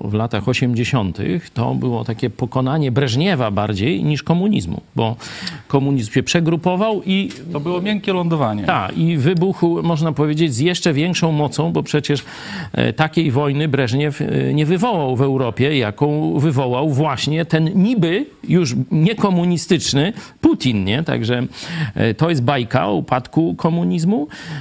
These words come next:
Speaker 1: E, to my musimy teraz zrobić, bo inaczej kom-, komunizm wygra. Bo inaczej, bo komunizm, który przyszedł po Breżniewie, czyli ten dzisiejszy, e, w tym, w tej łączności, m,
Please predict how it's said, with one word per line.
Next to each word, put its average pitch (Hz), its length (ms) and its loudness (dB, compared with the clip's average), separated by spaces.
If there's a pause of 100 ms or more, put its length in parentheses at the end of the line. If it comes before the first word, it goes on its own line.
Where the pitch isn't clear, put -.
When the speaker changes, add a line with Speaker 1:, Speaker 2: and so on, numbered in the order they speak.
(120)
Speaker 1:
E, - 40 -2 (540)
to 190 340 0
my 151 300 2
musimy 139 640 0
teraz 151 580 0
zrobić, 123 640 -2
bo 185 140 4
inaczej 240 440 2
kom-, 240 180 2 (140)
komunizm 214 440 2
wygra. 190 320 0 (200)
Bo 131 120 4
inaczej, 156 420 2
bo 139 360 0
komunizm, 170 680 2
który 147 280 2
przyszedł 180 420 0
po 302 140 2
Breżniewie, 143 800 0
czyli 120 260 0
ten 139 360 0
dzisiejszy, 135 520 2
e, 180 460 -10 (340)
w - 140 -8
tym, 139 240 2
w - 60 -4
tej 131 120 4
łączności, 139 760 0
m, 113 380 0